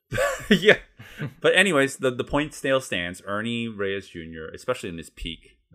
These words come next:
Speaker 1: it's like when he's still, was still in his prime, he was, you know, one of the, the, the greatest, uh, that who ever did it, you know, like, on screen. Like, even if he was mostly in, in the backdrop as a stunt person, and, you know,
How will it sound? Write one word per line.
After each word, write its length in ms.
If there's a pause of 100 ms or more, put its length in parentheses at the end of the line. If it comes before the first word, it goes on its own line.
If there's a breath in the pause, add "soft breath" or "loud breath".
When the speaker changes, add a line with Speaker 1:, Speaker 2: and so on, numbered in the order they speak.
(140)
Speaker 1:
it's 160
like 140 (100)
when 180
he's 300 (320)
still, 240 (260)
was 240
still 240
in 80
his 140
prime, 400 (240 soft breath)
he 180
was, 420
you 140
know, 60 (600)
one 220
of 100
the, 440
the, 240
the 80
greatest, 640
uh, 200 (100)
that 200
who 100
ever 160
did 220
it, 180
you 80
know, 80
like, 160
on 140
screen. 360
Like, 140
even 240
if 80
he 220
was 320 (300 soft breath)
mostly 640
in, 360
in 120
the 60
backdrop 640
as 140
a 60
stunt 260
person, 560
and, 300
you 120
know, 80